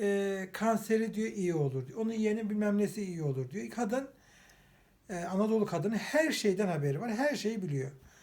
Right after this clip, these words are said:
O ottan koparıyor. "Nasıl yenir anne?" "Böyle yenir." Soyuyor. Kıtır kıtır yiyor. "Anne bu nasıl yenir?" Kıtır kıtır yiyor. Ve bakıyor ki, e, İstanbul'dayken ki halsizliği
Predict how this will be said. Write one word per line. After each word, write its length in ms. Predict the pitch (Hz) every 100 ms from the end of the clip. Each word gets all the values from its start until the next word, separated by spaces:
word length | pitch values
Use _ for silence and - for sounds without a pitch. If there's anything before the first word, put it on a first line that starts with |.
| - - - - _ _
O 200 | 294 285
ottan 340 | 269 - 254 233
koparıyor. 640 | 214 185 175 196 220 233 214
"Nasıl 280 | 240 220
yenir 180 | 214 190
anne?" 360 | 185 175 214 190
"Böyle 240 | 202 185
yenir." 180 | 151 180
Soyuyor. 680 | - - 233 165 185 220 - - -
Kıtır 260 | 247 233 180
kıtır 240 | 156 185
yiyor. 260 | 156 139 143
"Anne 320 | 240 247 262
bu 100 | 269
nasıl 220 | 247 -
yenir?" 180 | 202 240
Kıtır 220 | 220 208
kıtır 260 | 175 151 170
yiyor. 320 | 147 143 247 294 - - _ _ - - - - - - _ _ _ -
Ve 200 | 226 214
bakıyor 440 | 233 - 294 302
ki, 360 | 294 175 196 262 - _ _ _ _ - 180
e, 160 | 170
İstanbul'dayken 1160 | 175 - - 240 240 220 185 196 196 185 180 160 151 -
ki 400 | - 170 151 135 - - - - - - _
halsizliği 1200 | - 180 202 196 202 165 143 151 151 220 285 339